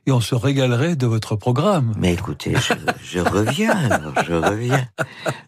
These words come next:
Speaker 2: Ce sera très agréable.
Speaker 1: Avez-vous chanté, vous,
Speaker 2: Pas
Speaker 1: sur
Speaker 2: du
Speaker 1: une
Speaker 2: tout.
Speaker 1: scène ?
Speaker 2: J'ai chanté dans les, en, en scène dans des spectacles, à l'intérieur des
Speaker 1: Ah bah oui.
Speaker 2: spectacles, oui.
Speaker 1: Ah
Speaker 2: Oui,
Speaker 1: bah,
Speaker 2: oui,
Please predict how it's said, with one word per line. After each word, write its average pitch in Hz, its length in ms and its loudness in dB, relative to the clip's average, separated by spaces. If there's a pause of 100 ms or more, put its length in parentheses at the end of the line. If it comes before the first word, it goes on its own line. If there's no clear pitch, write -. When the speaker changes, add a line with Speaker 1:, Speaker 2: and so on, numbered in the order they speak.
(120)
Speaker 2:
Ce 76 80 0
sera 71 240 0
très 73 240 -2
agréable. 78 720 0 (540)
Speaker 1:
Avez-vous 262 360 4
chanté, 147 600 2
vous, 113 320 0 (360)
Speaker 2:
Pas 135 60 -2
Speaker 1:
sur 143 60 0
Speaker 2:
du 131 140 2
Speaker 1:
une 123 40 0
Speaker 2:
tout. 120 100 -2
Speaker 1:
scène ? 107 220 0
Speaker 2:
J'ai 107 180 2
chanté 101 360 0
dans 87 180 2
les, 82 140 2
en, - 80 2
en - 360 2
scène 92 340 0
dans 78 120 -4
des 71 160 0
spectacles, 69 640 -4
à - 20 -2
l'intérieur 69 500 -2
des - 100 -8 (340)
Speaker 1:
Ah - 60 2
bah - 140 2
oui. 254 120 4
Speaker 2:
spectacles, 160 400 0
oui. 127 340 0
Speaker 1:
Ah - 80 -6
Speaker 2:
Oui, 127 100 2
Speaker 1:
bah, 208 200 2
Speaker 2:
oui, - 60 2